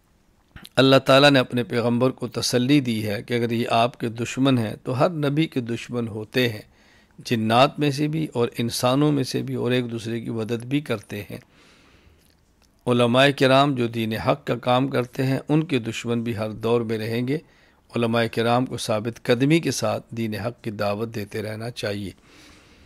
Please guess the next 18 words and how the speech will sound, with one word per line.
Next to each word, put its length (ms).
"أَوَمَنْ 440
كَانَ 280
مَيْتًا 500
فَأَحْيَيْنَاهُ 920
وَجَعَلْنَا 680
لَهُ 300
نُورًا 360
يَمْشِي 480
بِهِ 320
فِي 120
النَّاسِ 480
كَمَنْ 260
مَثَلُهُ 440
فِي 100
الظُّلُمَاتِ 640
لَيْسَ 280
بِخَارِجٍ 640
مِنْهَا۔" 420